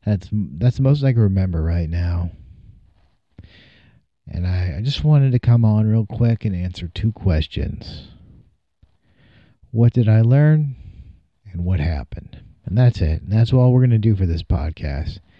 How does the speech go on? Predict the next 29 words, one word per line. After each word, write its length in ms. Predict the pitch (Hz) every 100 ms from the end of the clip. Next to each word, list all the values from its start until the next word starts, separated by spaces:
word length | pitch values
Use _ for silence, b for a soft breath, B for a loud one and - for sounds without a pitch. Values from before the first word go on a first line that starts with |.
| b b b -
is 140 | 92
just 160 | 92 104
ask 280 | 95 78
two 220 | - 127 110
questions. 720 | 117 98 - - 87 80 -
What 220 | 104 107
did 160 | 120 110
I 100 | 117
learn? 540 | 120 135 127 127 110 - _ _ b b b -
And 160 | 90
what 140 | 87 78
happened? 520 | 73 71 - - 85
That's 300 | 98 87 -
it. 260 | 71 71 - _ _ _ _ _ _ B B B -
What 140 | 131
did 80 | 131
I 120 | 131
learn? 280 | 117 113 104
I 120 | 87
started 300 | 107 151 147
reading 360 | 139 139 135 135
this 140 | 104
book 220 | - 120 -
called 200 | 117 95
The 80 |
Secret 400 | - 120 107 107
Lives 400 | 95 101 101 -
of 100 | 87
Color. 520 | - 98 104 120 120